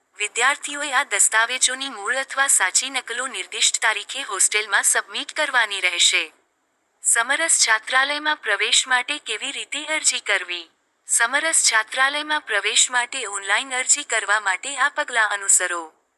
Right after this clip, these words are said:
એક, સત્તાવાર વેબસાઇટની મુલાકાત લો. સમરસ હોસ્ટેલની સત્તાવાર વેબસાઇટ પર જાઓ. બે, પ્રવેશ લિંક શોધો.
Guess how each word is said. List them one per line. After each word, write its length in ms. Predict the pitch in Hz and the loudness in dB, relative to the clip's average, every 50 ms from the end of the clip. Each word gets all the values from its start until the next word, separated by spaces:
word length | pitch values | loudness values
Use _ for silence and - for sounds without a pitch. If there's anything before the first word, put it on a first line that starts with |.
| _ - | _ -8
એક, 400 | 262 277 277 254 - - _ - - _ _ _ - | -6 -6 -6 -6 -8 -12 _ -20 -20 _ _ _ -2
સત્તાવાર 680 | - - 240 233 - - 285 294 311 330 339 339 320 | 0 2 2 0 0 0 0 2 2 2 2 0 0
વેબસાઇટની 640 | - 233 240 226 - - 254 254 277 285 - 311 320 | 0 -2 0 2 4 4 4 4 0 -2 -4 -8 -8
મુલાકાત 680 | 311 294 269 262 262 254 247 247 - 226 208 202 - - | -8 -6 -4 -2 0 0 0 0 0 -2 -2 -2 -4 -6
લો. 280 | 208 196 185 170 160 - _ _ _ _ | -4 -4 -4 -6 -8 -14 _ _ _ _
સમરસ 600 | - - - 233 233 262 294 320 339 330 - - | 0 2 2 2 2 2 2 2 4 4 4 4
હોસ્ટેલની 540 | 247 240 - - 254 254 277 285 302 320 320 | 4 4 6 6 6 4 2 0 0 2 2
સત્તાવાર 640 | - - 220 - _ - 226 226 233 247 277 277 | 2 2 2 0 _ 0 2 2 4 2 2 0
વેબસાઇટ 500 | 269 254 247 240 - - - 254 262 285 - - | 0 -4 -4 0 0 2 2 2 2 0 -2 0
પર 160 | - 277 269 | 0 0 2
જાઓ. 420 | - - 214 196 185 175 165 160 160 _ _ _ _ _ _ _ _ 208 220 | 2 2 4 4 4 2 2 -2 -8 _ _ _ _ _ _ _ _ _ -2
બે, 400 | 254 269 269 226 185 175 170 - _ _ _ _ | 0 0 0 0 -2 -6 -10 -14 _ _ _ _
પ્રવેશ 500 | - 233 233 233 262 294 320 - - - | 0 0 2 2 2 2 2 2 2 2
લિંક 240 | 277 277 294 302 294 | 0 -2 -4 0 2
શોધો. 640 | - - - 247 220 214 - 196 190 180 170 160 | 2 4 4 2 0 -2 -2 -2 -2 -2 -4 -8